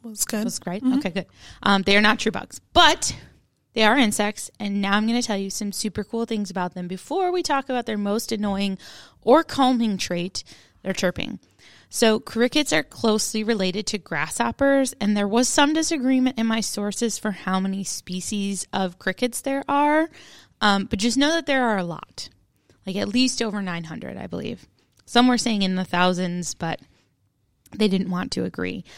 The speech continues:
Speaker 2: Um, and they're found all over the world. So from Alaska all the way down to the tip of South America, you can find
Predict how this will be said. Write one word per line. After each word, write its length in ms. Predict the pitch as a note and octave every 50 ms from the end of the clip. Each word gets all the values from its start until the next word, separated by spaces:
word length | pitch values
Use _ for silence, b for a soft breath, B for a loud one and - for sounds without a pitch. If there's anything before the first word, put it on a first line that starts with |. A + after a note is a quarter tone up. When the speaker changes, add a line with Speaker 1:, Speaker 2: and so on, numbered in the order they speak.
| b b b b
Speaker 2:
Um, 180 | - G3 G3 G3+
and 100 | G3+ A3
they're 80 | A#3
found 380 | A#3+ - - C#4 D#4 E4 D#4 - - _ _ _
all 360 | - A3 B3 B3+ C4 - - -
over 380 | G#3+ A3 A3 G3 G3+ G3 G3 G3+ - -
the 80 | - E3+
world. 380 | D#3+ F3+ - - - - - -
So 380 | - - - - F#3+ G3 F#3+ F#3
from 320 | - - G3 G3+ G3+ - - - _ _ _ _ _ _
Alaska 640 | - G#3 G#3 G#3+ A3 B3 B3+ - - - C4+ C4+ C4+ b b b b b b b _ -
all 560 | B3 B3 C4 C4+ C#4+ D4 D4 D4 C#4+ C#4+ D4
the 140 | C4 C#4 C#4
way 180 | C4+ C4 C4 B3+
down 360 | B3 A#3 A3 A3+ A3 G#3+ G#3+
to 80 | -
the 120 | F#3 G#3 G3+
tip 280 | - - - G#3+ -
of 120 | G3+ G3 F#3
South 320 | - - F#3 G3 F#3+ -
America, 520 | G3+ G3 F#3 F3 F3 F3+ - - F#3 F3+ - _ -
you 160 | F#3+ G3 F#3+
can 200 | - G#3+ G#3 G3
find 380 | - E3+ F3 F#3 F3+ F3 F3